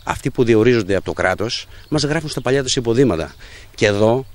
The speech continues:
πριν ολοκληρώσω το τι έχουμε κάνει αυτή τη στιγμή, ε, έχω την εντύπωση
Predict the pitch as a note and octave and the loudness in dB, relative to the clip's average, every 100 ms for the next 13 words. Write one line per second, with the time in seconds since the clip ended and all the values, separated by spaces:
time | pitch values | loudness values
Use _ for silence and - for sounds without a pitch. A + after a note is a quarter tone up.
0 | - - C3+ D#3+ C#3+ B2+ B2 B2 A#2+ G2 | -12 0 4 4 4 2 2 2 0 -4
1 | G#2 B2 A#2 G#2 F#2 G2+ G2 F2 - F2+ | -2 -2 0 -2 0 0 -2 -4 -6 -4
2 | D#2+ E2 G#2 - - - - - - A2+ | -2 -2 -6 2 2 4 2 4 6 6
3 | A2+ A2+ G#2+ F#2 - D3 E3 D3+ D#3+ C3 | 4 2 -2 -4 -2 0 2 4 4 4
4 | C3+ C3+ B2 - A#2 C#3 | 2 2 2 2 2 0